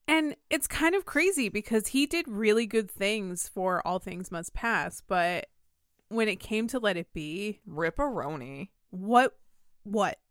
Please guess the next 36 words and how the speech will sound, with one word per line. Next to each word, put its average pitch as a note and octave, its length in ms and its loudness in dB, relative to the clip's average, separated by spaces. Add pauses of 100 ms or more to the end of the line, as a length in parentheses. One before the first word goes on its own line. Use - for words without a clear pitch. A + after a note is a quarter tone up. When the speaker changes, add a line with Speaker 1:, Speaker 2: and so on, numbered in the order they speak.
(360)
Speaker 1:
what G#3+ 320 4
was G3 160 0
he G3+ 100 -4
doing? E3+ 400 -8 (960)
What G3+ 260 2
was D#4+ 100 6
Speaker 2:
Shooting, C#4 240 2
Speaker 1:
he A#3 60 -4
Speaker 2:
shooting G#3+ 400 2
people. C#3 440 -6 (200)
Speaker 1:
And G#3+ 340 2
yeah, G3+ 320 0 (220)
yeah. G3 240 6 (180)
Speaker 2:
<laughs> C#4+ 200 8
He's C4+ 200 -2
just G#3 140 -8
shooting A3+ 280 0
his B3+ 80 -10
gun A3+ 140 6
Speaker 1:
He's A3 120 4
just A3+ 140 6
Speaker 2:
off. C4 60 8
Speaker 1:
shooting C#4+ 160 4
everything. G3 600 2 (280)
Speaker 2:
He's G3 180 -4
like, F3+ 280 2
"I A#3 180 6
was A3+ 160 4
shooting C4 480 -2
at C#4 260 6
all C#4+ 420 6
the D#4+ 380 -6 (640)
records." - 1040 -4
That's - 460 -10 (140)
Phil A#3+ 360 2
Spector. - 340 0